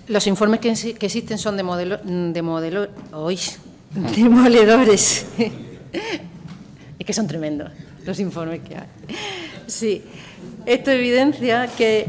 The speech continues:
es ineficiente el sistema, eh, que, del área de salud de Lorca. Para una consulta con el especialista se superan los doscientos cincuenta días. Se llega a ver, a tener una diferencia de trescientos días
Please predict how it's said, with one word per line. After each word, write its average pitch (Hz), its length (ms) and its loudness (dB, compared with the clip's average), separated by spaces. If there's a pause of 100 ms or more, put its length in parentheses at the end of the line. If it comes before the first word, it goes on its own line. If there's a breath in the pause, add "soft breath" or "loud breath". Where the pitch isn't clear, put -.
(320)
es - 380 0
ineficiente 208 960 -2
el 180 120 -4
sistema, 185 680 0 (200)
eh, 185 300 0
que, 185 240 -4
del 170 240 -2
área 185 560 0
de 160 400 -2
salud 170 280 -4
de 165 140 -4
Lorca. 143 340 -8 (1600 loud breath)
Para 214 180 2
una 247 140 2
consulta 254 380 0
con 240 100 0
el 220 60 0
especialista 226 500 -4
se 240 100 -8
superan 233 360 0
los 220 100 0
doscientos 220 380 -2
cincuenta 214 420 -2
días. 170 540 -4 (600 loud breath)
Se - 220 0
llega 240 260 4
a 240 60 8
ver, 226 220 0 (120)
a 190 200 0
tener 202 480 0
una 226 160 2
diferencia 220 500 0
de 175 100 2
trescientos 208 480 0
días 269 440 -2